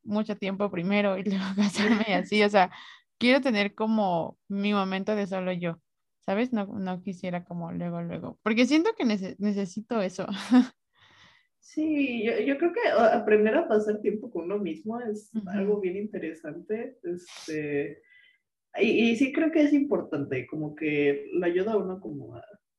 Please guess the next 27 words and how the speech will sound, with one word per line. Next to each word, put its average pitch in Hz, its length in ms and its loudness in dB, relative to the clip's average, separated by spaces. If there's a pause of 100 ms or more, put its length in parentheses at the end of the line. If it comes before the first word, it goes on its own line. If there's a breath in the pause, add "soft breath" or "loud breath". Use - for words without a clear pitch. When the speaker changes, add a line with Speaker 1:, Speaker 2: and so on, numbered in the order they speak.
(320)
Speaker 2:
a 170 240 -8
crecer, 156 840 -6
¿no? 151 300 -12 (300)
Este, 143 960 -6 (340)
y 285 80 -2
pues 285 200 2
justo 277 240 2
a 180 60 4
valorar, 165 560 2
este, 123 800 -8 (240)
pues 135 200 -8
todo 143 200 0
lo 110 220 -6
que 139 80 -8
uno 135 160 -6
tiene 120 280 -8
como 127 200 -8
en 127 80 -6
su 135 180 -6
familia, 143 500 -4
¿no? 131 160 -14
O 139 180 -14
en, 139 120 -16 (160)
o 147 100 -12
en 139 80 -8
su - 240 -20
casa. - 360 -18